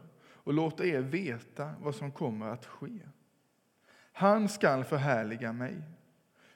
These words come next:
ty av mig skall han ta emot det han låter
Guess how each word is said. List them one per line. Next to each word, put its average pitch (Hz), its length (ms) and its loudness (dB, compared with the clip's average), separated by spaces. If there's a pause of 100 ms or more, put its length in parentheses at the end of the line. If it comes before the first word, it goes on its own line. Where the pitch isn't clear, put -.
(140)
ty 175 220 0
av 165 160 4
mig 190 640 2 (400)
skall 143 340 2
han 131 280 2 (240)
ta 139 180 2
emot 147 760 -4
det 139 120 0
han 135 400 -2
låter - 460 -8